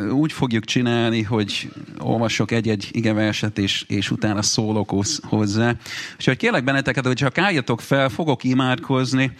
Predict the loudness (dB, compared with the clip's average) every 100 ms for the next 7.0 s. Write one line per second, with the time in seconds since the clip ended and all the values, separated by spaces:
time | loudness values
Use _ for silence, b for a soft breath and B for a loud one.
0 | B B B -2 0 2 2 2 2 4
1 | 2 2 0 -2 -2 0 0 2 2 2
2 | 2 0 -2 -4 0 0 0 0 0 2
3 | 2 0 0 -2 0 0 0 0 2 2
4 | 2 0 -2 B B B B B -4 0
5 | 2 0 0 -2 -2 0 2 2 0 0
6 | 0 0 0 2 0 0 2 0 -2